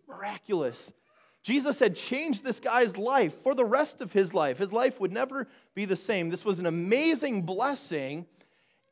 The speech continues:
and rather than, than being happy for him and giving thanks with him,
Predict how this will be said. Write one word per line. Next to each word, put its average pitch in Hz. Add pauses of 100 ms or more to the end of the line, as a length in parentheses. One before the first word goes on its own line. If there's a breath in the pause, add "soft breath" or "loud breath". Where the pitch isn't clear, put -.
(260)
and 196
rather 262
than, 202
than 185
being 196
happy 196
for 226
him 247
and 156
giving 185
thanks 208
with 202
him, 254